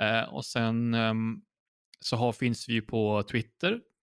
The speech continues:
där jag har ett inlägg nu. <laughs> Kanske kommer fler Tarkov-klipp, vem vet? Jag, jag heter Holmer Karl, eh, men vi finns ju... Eh,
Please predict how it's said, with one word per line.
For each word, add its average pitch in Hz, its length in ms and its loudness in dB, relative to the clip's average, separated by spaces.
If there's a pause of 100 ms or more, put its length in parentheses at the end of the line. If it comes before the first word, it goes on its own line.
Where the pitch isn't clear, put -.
(140)
där 110 120 4
jag 107 120 2
har 107 280 2
ett 135 280 -2
inlägg 147 340 2
nu. 170 180 2 (240)
<laughs> - 200 -10
Kanske - 240 -4
kommer 123 180 0
fler 127 280 0
Tarkov-klipp, 170 540 0 (100)
vem 127 120 2
vet? 165 180 -2 (680)
Jag, 131 300 2
jag 135 200 2
heter 139 260 2
Holmer 127 400 2
Karl, 196 500 0
eh, 117 520 -2
men 113 140 2
vi 123 80 0
finns 120 360 -2
ju... 110 440 4
Eh, 113 380 2